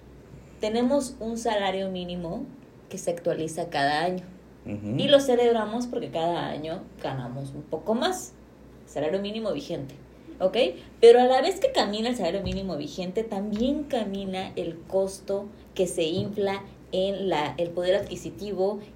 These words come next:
Speaker 1: y la canasta básica y, bueno, lo que sea básico para cada quien de esto, dentro de sus rutinas y sus actividades, ¿no? Pero dice, "Óyeme, pero no estamos en una i-, equidad o igual-,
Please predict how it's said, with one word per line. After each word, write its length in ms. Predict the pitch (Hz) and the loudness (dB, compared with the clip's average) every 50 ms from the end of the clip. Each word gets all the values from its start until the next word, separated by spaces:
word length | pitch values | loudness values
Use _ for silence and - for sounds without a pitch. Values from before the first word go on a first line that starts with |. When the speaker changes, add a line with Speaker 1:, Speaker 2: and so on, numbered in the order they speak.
| - | -14
Speaker 1:
y 80 | 175 165 | -12 -10
la 160 | 147 156 147 | -8 -8 -8
canasta 420 | 131 147 151 170 175 165 165 175 165 | -6 -6 -6 -6 -6 -2 0 2 4
básica 640 | 185 208 202 208 - 214 - - 202 196 196 190 | 4 2 2 0 -4 -8 -6 -4 -2 0 0 0
y, 80 | 180 175 | 2 2
bueno, 220 | 180 190 185 175 | 2 2 2 4
lo 100 | 170 175 | 4 2
que 80 | 175 185 | 2 2
sea 280 | 185 - 233 208 214 180 | 0 0 2 2 2 2
básico 420 | 180 160 175 - 185 - - - | 2 2 0 0 -2 -4 -4 -2
para 220 | - 151 139 131 131 | 0 0 0 0 2
cada 240 | 156 151 147 - | 2 2 2 2
quien 240 | - - 139 139 139 | 0 -6 -8 -6 -6
de 80 | 143 143 | -6 -8
esto, 200 | - - - - | -8 -8 -10 -10
dentro 300 | - 143 147 139 - 139 | -10 -10 -8 -8 -6 -6
de 100 | 120 123 | -6 -6
sus 200 | - - 147 143 | -6 -10 -14 -14
rutinas 460 | 143 139 135 165 165 160 156 156 147 | -14 -12 -10 -10 -8 -8 -8 -8 -10
y 20 | - | -12
sus 120 | - - | -14 -14
actividades, 760 | 143 - - - 135 139 139 139 139 139 135 131 120 120 131 | -14 -14 -12 -10 -8 -4 -4 -2 -2 -2 -2 -4 -6 -8 -8
¿no? 180 | 147 165 208 220 - - - - - - - - - - - - - - | -8 -8 -8 -8 -10 -16 -20 -20 -20 -20 -20 -20 -20 -20 -20 -8 0 4
Pero 200 | 240 240 247 254 | 6 8 10 10
dice, 380 | 262 302 294 277 254 196 - - | 8 8 6 4 2 2 2 2
"Óyeme, 480 | - 190 196 196 185 160 135 - - - - - - - | 0 0 0 0 -4 -6 -8 -10 -12 -16 -20 -20 -8 0
pero 280 | - 196 190 190 196 196 | 2 4 4 4 2 0
no 160 | 202 208 220 | 0 -2 -2
estamos 460 | 240 240 240 240 226 226 240 240 - - | -2 -2 -2 -2 -4 -4 -4 -4 -4 -2
en 120 | 196 190 | -2 -2
una 180 | 196 196 202 - - | -2 -2 -4 -6 -6
i-, 180 | - 190 185 - - - - - - - - - | -8 -8 -10 -10 -12 -18 -20 -20 -20 -8 -2 -2
equidad 520 | 180 180 - - 185 185 180 185 175 180 | -2 -2 -2 -6 -4 -2 0 2 2 2
o 100 | 202 214 | 2 0
igual-, 340 | 220 180 170 165 160 156 156 | 0 0 0 0 -2 -2 -4